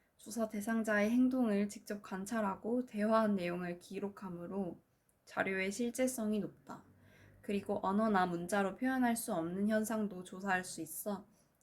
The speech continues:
생동감 있고 깊이 있는 자료를 수집할 수 있다. 또한 언어가 다른 사회의 사람이나 유아처럼 언어적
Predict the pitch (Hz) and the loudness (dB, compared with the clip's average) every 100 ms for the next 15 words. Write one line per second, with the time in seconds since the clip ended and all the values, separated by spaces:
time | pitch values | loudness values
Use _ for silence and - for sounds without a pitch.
0 | _ 269 254 269 254 214 170 165 - 233 | _ -4 0 2 2 2 0 -8 -4 -4
1 | 233 208 - 233 220 208 202 - 175 180 | -4 -14 -2 0 2 2 0 -4 -8 -6
2 | 208 - 247 247 202 - - - _ - | -6 -6 -12 -10 -12 -10 -12 -14 _ -20
3 | _ _ _ _ _ _ _ _ _ _ | _ _ _ _ _ _ _ _ _ _
4 | - _ _ _ - 240 247 233 202 - | -20 _ _ _ -2 0 4 4 2 -6
5 | - - 208 220 202 196 202 - 190 196 | -12 0 4 6 6 4 2 0 0 0
6 | 208 262 254 240 226 254 254 247 196 180 | 0 4 4 4 2 2 2 2 0 0
7 | 190 180 - 202 202 202 180 190 247 254 | 0 -2 0 2 2 0 0 2 2 2
8 | 190 208 208 214 208 | 2 4 4 0 -6